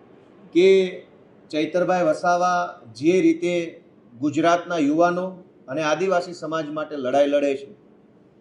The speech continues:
આદિવાસી સમાજના નાનામાં નાના પ્રશ્નો બાબતે બહુ મજબૂતીથી રજૂઆત કરે છે, અવાજ ઉઠાવે છે, સંઘર્ષ કરે છે અને એના કારણે આદિવાસી સમાજને ખૂબ મોટો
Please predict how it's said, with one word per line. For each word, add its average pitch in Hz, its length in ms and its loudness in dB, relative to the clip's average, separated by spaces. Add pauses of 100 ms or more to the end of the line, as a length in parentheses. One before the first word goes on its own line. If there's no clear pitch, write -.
(180)
આદિવાસી 165 440 2
સમાજના 160 500 -6
નાનામાં 165 480 -4
નાના 160 280 -6 (480)
પ્રશ્નો 190 340 -6
બાબતે 156 460 0 (600)
બહુ 180 180 4
મજબૂતીથી 165 720 0 (280)
રજૂઆત 160 420 0
કરે 156 260 -4
છે, 160 80 -10
અવાજ 143 300 2
ઉઠાવે 151 380 0
છે, 151 100 -14
સંઘર્ષ 135 480 -6
કરે 151 260 -4
છે 143 160 -12
અને 147 120 -6
એના 143 220 -2
કારણે 156 320 -4
આદિવાસી 143 500 -4
સમાજને 139 540 -8 (540)
ખૂબ - 200 0
મોટો 185 220 -6